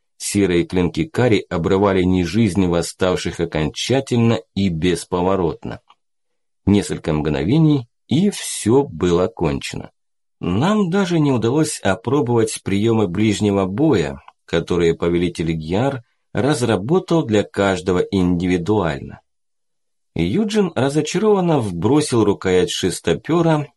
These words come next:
тоже на мгновение окутавшегося серой дымкой, в петлю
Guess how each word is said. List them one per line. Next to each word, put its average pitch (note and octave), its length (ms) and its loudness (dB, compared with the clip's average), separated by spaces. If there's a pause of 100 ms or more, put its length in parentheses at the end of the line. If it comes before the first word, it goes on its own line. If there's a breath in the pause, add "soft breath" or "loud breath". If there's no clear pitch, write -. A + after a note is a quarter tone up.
(180)
тоже F#3+ 360 0
на D3 180 0
мгновение G#2 640 0
окутавшегося F#2 1120 0
серой F2 380 0
дымкой, D#2+ 500 -2
в - 120 -14
петлю B2 540 -2